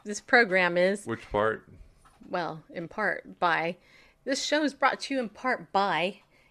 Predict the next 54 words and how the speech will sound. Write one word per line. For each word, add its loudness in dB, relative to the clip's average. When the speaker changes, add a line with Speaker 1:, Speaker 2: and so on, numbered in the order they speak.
Speaker 1:
Ariel 4
Ministries. 2
<laughs> -18
If 2
you 4
haven't 6
been 8
to 4
Camp 4
Shoshana, 2
hey, 0
you're -2
missing -2
out, 2
people. -2
It -2
would 2
be 6
a 8
great 4
thing -2
if -4
you 0
went. 0
And -6
you -2
can -6
learn 2
more 0
by 2
going 0
to -4
camp 0
shoshana -4
dot 2
com. -4
Yeah, 0
you -4
can. -4
In -8
fact, -4
you -12
can -8
go 0
there, 2
or 2
you 2
can -6
go 0
directly -2
to -12
the -4
ariel 0
dot -2